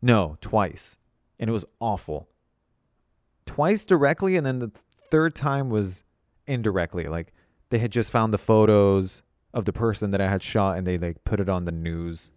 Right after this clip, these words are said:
But it was fine. They called me, um, <laughs> they gave me a title, and my friend Nick made fun of me for it. What was it?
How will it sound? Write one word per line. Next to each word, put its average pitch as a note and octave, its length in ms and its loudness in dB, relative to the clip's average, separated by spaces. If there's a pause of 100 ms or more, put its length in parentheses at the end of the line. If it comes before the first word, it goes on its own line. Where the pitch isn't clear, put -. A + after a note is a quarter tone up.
(840)
But A#2 120 2
it A2 40 4
was G#2+ 160 2
fine. E2 260 -2
They E2+ 100 -2
called F#2 220 -2
me, F2 280 -4 (540)
um, E2 420 -6
<laughs> - 920 -6
they A2 100 -4
gave B2+ 180 -2
me D3 100 -2
a G#2 80 0
title, G#2 440 -2
and F2 80 -4
my F2+ 100 -4
friend G2+ 260 -6
Nick F#2+ 200 -6
made F2+ 240 -8
fun F#2 180 -8
of F2 80 -8
me E2+ 80 -8
for E2 220 -8
it. D#2+ 80 -6
What F#2+ 140 -4
was D#3 160 -8
it? F3+ 200 -8